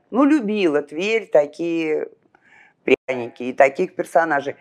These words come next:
Я даже в архивах читала, что специально приезжали в Тверь пряничники для того, чтобы купить тверские пряничные доски. И вот, например, вельский купец приехал за тверскими досками пряничными для того, чтобы выпекать вот эти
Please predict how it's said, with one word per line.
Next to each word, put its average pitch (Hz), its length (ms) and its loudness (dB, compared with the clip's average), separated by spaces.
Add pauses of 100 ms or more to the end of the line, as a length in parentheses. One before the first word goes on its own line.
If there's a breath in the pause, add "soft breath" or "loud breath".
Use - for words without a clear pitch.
(240 loud breath)
Я 151 180 0
даже 180 280 0
в 180 60 2
архивах 202 500 0
читала, 143 560 2
что - 220 -14
специально 208 580 0
приезжали 170 640 -2
в - 60 -20
Тверь 156 380 -4
пряничники 175 960 -2
для 139 160 -10
того, 175 300 2
чтобы 160 260 -12
купить 180 380 -10
тверские 170 520 -6
пряничные 143 680 -6
доски. 202 480 0
И 139 120 -4
вот, 135 200 -6
например, 143 400 -8
вельский 147 440 -4
купец 233 500 -6 (560 loud breath)
приехал 170 480 -2
за 220 180 -8
тверскими 202 540 -8
досками 175 640 -4
пряничными 143 840 -4
для 135 200 -14
того, 139 260 2
чтобы 202 240 -8
выпекать 170 600 -4
вот 151 200 -6
эти 143 440 -8